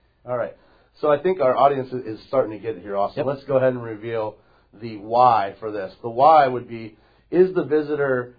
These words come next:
Speaker 1: interested in the type of content that has been provided to them?
Speaker 2: Yep.
Speaker 1: Are they not only engaging in one piece, are they, are they moving through and engaging with multiple pieces throughout the site?
Speaker 2: Good.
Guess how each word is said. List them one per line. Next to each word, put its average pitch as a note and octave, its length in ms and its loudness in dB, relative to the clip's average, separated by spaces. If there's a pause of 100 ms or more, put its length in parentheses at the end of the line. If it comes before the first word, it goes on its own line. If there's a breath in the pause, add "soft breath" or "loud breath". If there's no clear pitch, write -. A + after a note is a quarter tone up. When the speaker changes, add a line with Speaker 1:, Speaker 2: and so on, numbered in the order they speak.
Speaker 1:
interested D3+ 520 -6
in A#2+ 80 -8
the A2+ 100 -14
type C#3 300 -2
of B2 140 -8
content A2 600 -10
that G#2 140 -6
has G#2 140 -10
been G#2 260 -14
provided G2 680 -10
to G#2 140 -16
them? - 240 -20
Speaker 2:
Yep. B2 180 -10 (140 soft breath)
Speaker 1:
Are A#2 120 -2
they B2 120 0
not C#3+ 180 2
only C3 260 -2
engaging A2+ 420 -10
in G#2+ 140 -14
one B2 240 -6
piece, G#2+ 280 -16
are G#2+ 80 -10
they, G#2 200 -12 (240)
are G2+ 120 -12
they G2+ 140 -14 (100)
moving C3 480 -8
through C3+ 220 -6
and A2 80 -10
engaging G#2+ 380 -14
with F#2+ 140 -20
multiple A2 420 -8
pieces G2+ 480 -18
throughout G2+ 360 -10
the - 80 -20 (100)
site? - 200 -20 (800)
Speaker 2:
Good. B2+ 160 -16